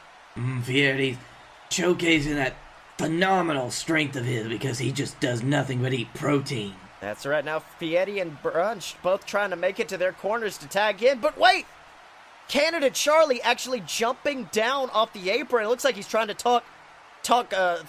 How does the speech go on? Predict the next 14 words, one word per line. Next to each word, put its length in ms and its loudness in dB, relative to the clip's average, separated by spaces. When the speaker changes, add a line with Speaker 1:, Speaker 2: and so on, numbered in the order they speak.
Speaker 2:
theory, 520 -2
match 360 0
theory 320 0
with 220 -4
Ball, 380 4
and 140 -2
they're 160 0
actually 400 0
leaving. 560 -2
They 140 6
are 100 4
walking 540 0
away, 440 2
Tibbs. 520 0